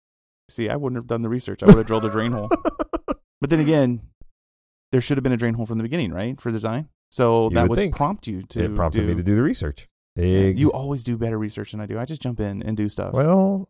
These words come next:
Speaker 2: that's caused me problems in the past. And so
Speaker 1: What,
Speaker 2: my
Speaker 1: doing
Speaker 2: wife is kinda
Speaker 1: research?
Speaker 2: like that. No, not doing the research. My wife is kinda like that. She's very ready, fire, aim.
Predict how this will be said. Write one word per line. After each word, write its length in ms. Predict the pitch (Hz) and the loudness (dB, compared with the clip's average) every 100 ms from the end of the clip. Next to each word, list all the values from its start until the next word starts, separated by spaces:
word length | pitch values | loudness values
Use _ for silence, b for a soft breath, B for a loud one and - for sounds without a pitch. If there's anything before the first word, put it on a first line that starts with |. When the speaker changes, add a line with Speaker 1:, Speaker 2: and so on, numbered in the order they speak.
| _ | _
Speaker 2:
that's 300 | 143 170 - | -2 -2 -2
caused 280 | - 156 147 | 2 2 2
me 100 | 151 | 0
problems 360 | 143 139 135 | 0 0 -2
in 40 | 131 | -4
the 60 | |
past. 320 | 120 - - 98 | -4 -4 -4 -4
And 100 | 92 | 0
so 360 | 104 95 85 _ | 2 2 -2 _
Speaker 1:
What, 180 | 120 107 | 2 8
Speaker 2:
my 60 | |
Speaker 1:
doing 100 | 202 | 8
Speaker 2:
wife 140 | 269 370 | 8 6
is 120 | 120 | 6
kinda 120 | 180 98 | 6 4
Speaker 1:
research? 100 | 82 | 4
Speaker 2:
like 160 | 78 | 2
that. 180 | 95 - _ - | 0 -4 _ 0
No, 340 | 95 82 98 _ | 2 2 0 _
not 220 | 101 107 85 | 0 2 2
doing 160 | 80 | 0
the 60 | 73 | 0
research. 400 | 71 - - - - - | -4 -6 -10 -14 -16 0
My 100 | 110 | 4
wife 220 | 107 143 | 6 4
is 80 | 113 | 0
kinda 180 | - 71 | -2 -4
like 160 | 71 - | -4 -6
that. 120 | - | -4
She's 160 | 101 | -2
very 320 | 95 127 131 113 | 2 2 4 4
ready, 260 | 104 104 | 4 2
fire, 280 | 98 95 90 | 2 0 0
aim. 240 | 80 69 | -2 -4